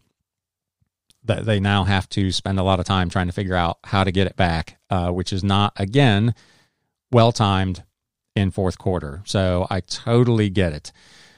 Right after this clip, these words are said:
Um, the, the other issues were, of course, items not being able to be found.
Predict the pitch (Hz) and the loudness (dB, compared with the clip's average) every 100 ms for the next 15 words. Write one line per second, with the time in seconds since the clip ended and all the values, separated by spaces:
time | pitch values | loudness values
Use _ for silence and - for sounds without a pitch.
0 | _ - 107 104 101 101 101 101 98 98 | _ -6 2 4 4 4 4 4 2 0
1 | 98 _ _ _ _ _ - _ - 110 | -4 _ _ _ _ _ -20 _ -4 2
2 | 107 104 113 175 117 131 147 123 139 131 | 4 2 0 0 0 2 4 2 4 4
3 | 131 113 107 113 113 - 113 104 - 113 | 4 2 4 4 4 2 0 0 0 0
4 | 110 101 110 107 98 101 95 92 82 - | 2 2 0 2 2 2 0 -2 -4 0
5 | 123 131 131 131 | 2 4 2 2